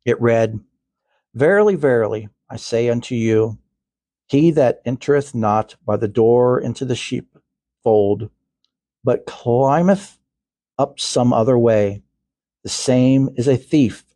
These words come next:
and a robber. But he that entereth in by the door is the shepherd of the sheep.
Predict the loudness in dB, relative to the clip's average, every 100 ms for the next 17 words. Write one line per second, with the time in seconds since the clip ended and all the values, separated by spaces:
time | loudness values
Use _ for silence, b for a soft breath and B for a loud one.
0 | -10 -6 -2 0 0 -2 -4 _ _ _
1 | _ _ _ -6 -2 2 2 2 2 0
2 | -2 -6 -6 -4 -4 -6 _ -6 -6 -4
3 | -2 -2 0 -2 0 2 2 0 -4 _
4 | _ -20 -14 -14 -8 -8 -4 -6 -6 -6
5 | -6 -4 -4 -4